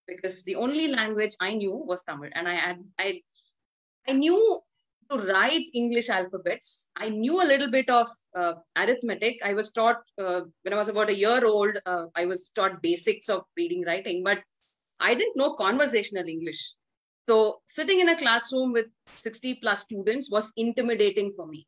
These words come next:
I was an extremely timid individual. I still am an introvert, which none of you will believe. And there are people who challenge me saying, "You cannot be an introvert," but my M B T I profile says that. I am an introvert, and I was very timid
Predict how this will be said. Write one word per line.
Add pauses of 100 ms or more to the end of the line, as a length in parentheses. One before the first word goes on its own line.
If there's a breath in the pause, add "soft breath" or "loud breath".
(920)
I
was
an
extremely (300)
timid
individual.
I
still
am
an
introvert,
which
none
of
you
will
believe.
And
there
are
people
who
challenge
me
saying,
"You
cannot
be
an
introvert,"
but
my
M
B
T
I
profile
says (100)
that. (760 soft breath)
I
am
an
introvert,
and
I
was
very
timid